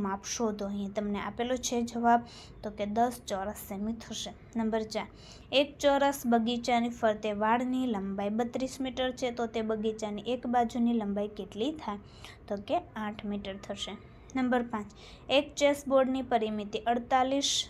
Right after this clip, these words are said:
સેમી છે, તો તેનું ક્ષેત્રફળ શોધો. તો આવશે એકસો ચુમ્માલીસ ચોરસ સેમી. પ્રશ્ન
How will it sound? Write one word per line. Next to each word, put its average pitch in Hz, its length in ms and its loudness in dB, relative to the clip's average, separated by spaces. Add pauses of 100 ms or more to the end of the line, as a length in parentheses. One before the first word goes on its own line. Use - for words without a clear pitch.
(260)
સેમી 240 480 0
છે, 240 220 2
તો 233 160 -4
તેનું 233 880 -6
ક્ષેત્રફળ 220 720 -2
શોધો. 202 440 -4
તો 208 80 -10
આવશે 208 440 -4
એકસો 214 260 -6
ચુમ્માલીસ 214 680 -6
ચોરસ 208 280 -4 (120)
સેમી. 196 320 -10 (1000)
પ્રશ્ન 285 300 2